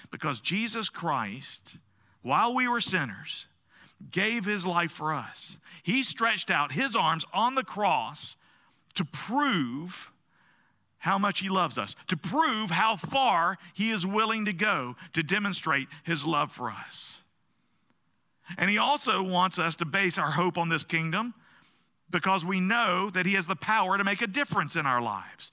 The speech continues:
How do we know that? How do we know that he has the power to make a difference in our lives now and forever? Well, he proved it by raising his son, Jesus Christ, from the dead. He did what no one else could do to prove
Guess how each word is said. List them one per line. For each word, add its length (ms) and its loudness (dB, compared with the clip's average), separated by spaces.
How 140 0
do 80 0
we 100 0
know 200 2
that? 420 -2
How 120 0
do 80 0
we 80 2
know 180 2
that 120 -2
he 100 0
has 180 0
the 100 -2
power 280 4
to 80 -2
make 160 0
a 40 0
difference 340 0
in 100 0
our 120 6
lives 300 2
now 320 2
and 100 -2
forever? 480 0
Well, 100 -2
he 60 -2
proved 460 -2
it 180 -4
by 120 2
raising 480 0
his 160 -2
son, 320 -2
Jesus 340 -4
Christ, 380 -2
from 140 -8
the 60 -6
dead. 500 -8
He 220 0
did 600 -2
what 200 2
no 200 2
one 280 2
else 240 0
could 280 -4
do 360 2
to 160 -2
prove 720 -2